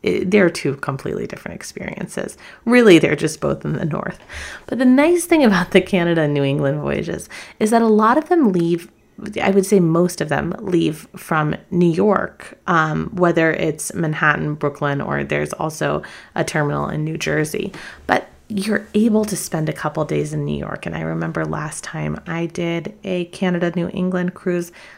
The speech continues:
I spent a couple days in New York beforehand. And uh, it, it's such a good place to be. Um, I don't know about right now. Obviously, it's hard to talk about these things when we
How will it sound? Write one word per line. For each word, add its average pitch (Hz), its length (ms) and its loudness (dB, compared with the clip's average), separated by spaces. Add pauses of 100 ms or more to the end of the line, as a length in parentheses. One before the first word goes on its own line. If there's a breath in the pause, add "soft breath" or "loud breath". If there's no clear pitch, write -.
(120 loud breath)
I 160 140 -2
spent 165 520 -6 (420)
a - 40 -20
couple 175 320 -2
days 180 300 -2
in 175 100 0
New 160 120 -2
York 156 280 -4
beforehand. 170 880 -6
And 175 300 -2 (680 loud breath)
uh, - 200 2
it, - 380 -4
it's 226 260 -4
such - 500 -4
a 185 60 -2
good 160 300 -4
place 160 360 -6
to - 120 -6
be. 156 420 -4 (140)
Um, - 360 -6 (560)
I 190 120 2
don't 185 220 0
know 180 160 2
about 165 300 2
right - 240 -2
now. 165 600 -6
Obviously, 170 680 0
it's 156 120 -8
hard 156 300 -6
to 156 60 -8
talk 151 380 -12
about 160 260 -4
these 165 220 -6
things 165 480 -8 (480 loud breath)
when 160 260 0
we 156 380 -2